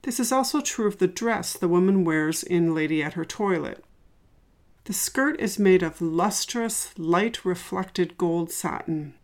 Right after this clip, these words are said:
and Ter Borch renders it splendidly realistically. We see the details of every fold.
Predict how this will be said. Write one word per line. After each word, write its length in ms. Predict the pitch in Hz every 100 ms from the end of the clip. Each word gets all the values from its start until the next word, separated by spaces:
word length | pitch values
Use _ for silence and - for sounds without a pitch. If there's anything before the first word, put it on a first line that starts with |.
| _ _ _ _ _
and 160 | 196 185
Ter 120 | 208
Borch 440 | 202 254 277 -
renders 400 | 190 185 190 185
it 140 | 185 -
splendidly 920 | - - - 254 262 240 185 170 156
realistically. 1000 | 151 160 160 156 175 - - 170 143 151 - _ _ _ _ -
We 80 | 208
see 160 | -
the 140 | 233 226
details 560 | - 233 226 220 202
of 140 | 185 - -
every 480 | 220 214 233 233 220
fold. 840 | - - 214 196 143 143 -